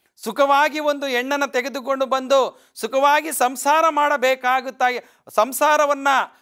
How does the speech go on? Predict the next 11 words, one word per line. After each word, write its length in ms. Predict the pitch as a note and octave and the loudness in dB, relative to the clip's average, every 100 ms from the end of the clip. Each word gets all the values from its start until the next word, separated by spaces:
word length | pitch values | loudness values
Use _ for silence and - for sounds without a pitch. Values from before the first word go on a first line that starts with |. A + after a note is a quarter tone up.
| _ _ | _ _
ಮಾಡುತ್ತಾ 500 | D3+ A#3 D#4+ - D4 | 2 2 2 0 0
ಇರುವಂಥ, 480 | C#4+ C4+ C#4+ C4+ C4+ C4 G#3+ - _ _ _ | 0 -2 -2 -2 2 2 2 -2 _ _ _
ಮಾಡಬೇಕಾಗಿದ್ದಂಥ 1300 | D3 F#3+ C4+ D4 G#3 B3+ D4+ C#4 C#4 B3+ A3 C4 B3 B3 A3 D#3+ _ _ | 0 2 2 0 0 0 0 0 0 -4 -4 -4 0 2 2 -2 _ _
ಯಾಕೋಬನ 840 | C3+ F3 A3 D#4 D#4+ D4 D4 C#4+ C4+ F#3+ | 0 2 4 2 0 2 2 0 -2 -6
ಜೀವಿತದಲ್ಲಿ 1120 | D3+ B3+ B3+ B3 A3 A3 G#3+ F#3 C3 _ _ - | -6 -6 -4 -2 -2 0 0 0 -4 _ _ -10
ಏಳು, 520 | C#3+ G3+ C4+ C#4+ C#4+ | 0 2 2 0 -2
ಏಳು 380 | B3+ B3+ B3+ A3 | 2 2 2 0
ವರ್ಷಗಳನ್ನ 760 | A3 A#3 - D#4 C4+ B3+ A#3 A3 F3+ - _ - | 0 -2 -4 -2 2 0 2 0 0 -4 _ -2
ಕಾಯುವಂಥ 680 | E3+ F#3 A#3+ A#3 A3+ G3 | 2 2 0 -6 -6 0
ಪರಿಸ್ಥಿತಿ 680 | G3+ - G3 A3+ - F#3 F#3+ | 0 0 -2 -2 -10 -10 -8
ಬಂತು. 560 | D#3 F3 D#3 E3+ C3 | -4 -6 -6 -8 -8